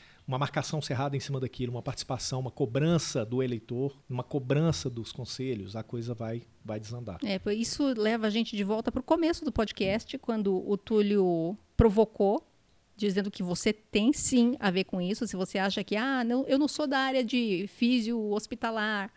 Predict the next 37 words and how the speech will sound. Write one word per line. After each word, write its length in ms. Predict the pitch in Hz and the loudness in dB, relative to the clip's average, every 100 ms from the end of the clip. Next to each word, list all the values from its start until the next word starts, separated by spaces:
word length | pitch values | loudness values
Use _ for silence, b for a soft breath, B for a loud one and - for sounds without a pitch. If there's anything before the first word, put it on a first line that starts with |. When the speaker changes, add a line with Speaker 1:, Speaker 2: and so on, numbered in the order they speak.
| - | 0
Speaker 2:
ou 100 | 214 | 2
então 400 | 220 - 233 247 | 4 4 6 6
"eu 100 | 247 | 6
não, 240 | 262 269 | 4 4
nunca 300 | 254 330 - | 6 4 2
vou 100 | 302 | -4
ser 180 | 277 269 | 0 -2
paciente", 720 | - 247 - 247 254 254 - | 0 -2 2 2 4 2 0
olha 200 | 214 233 | -2 -2
que 340 | - 190 165 - - | -2 -2 -2 -6 0
arrogância, 500 | 208 214 202 180 175 | 2 4 2 2 0
né? 140 | 196 | 2
"Nunca 420 | 214 226 320 349 | 8 12 12 10
vou 100 | 285 | 2
ser 160 | 277 269 | 2 0
paciente 720 | 262 247 - 226 254 254 247 | -2 -4 -2 0 2 0 0
numa 160 | 226 220 | -2 -4
U 80 | |
T 180 | 214 - | -4 -2
I, 300 | 214 233 269 | 0 0 2
nunca 340 | 247 302 320 262 | 4 4 2 0
vou 120 | 254 | -2
precisar 320 | 247 233 240 | -4 -4 -4
da 80 | 220 | -4
fisioterapia, 1120 | 233 220 214 220 208 - 226 247 220 202 190 B B B B B - | -2 0 0 -2 -6 -2 0 2 2 0 -4 B B B B B -2
é, 420 | 202 180 165 - | 0 2 0 -4
em 800 | - 208 208 196 185 180 175 - - | -4 -2 0 0 -2 -2 -4 -6 -4
U 180 | 214 | 0
T 240 | 202 - 208 | 0 6 6
I". 360 | 202 262 320 B B _ | 8 6 4 B B _
Isso 220 | 277 - | 2 4
tem 180 | 415 427 | 0 0
a 40 | 427 | 0
ver 140 | 381 | 0
com 120 | - 415 | 0 0
você 260 | 392 - 403 | 0 0 -2
sim. 400 | - 262 269 | 0 0 0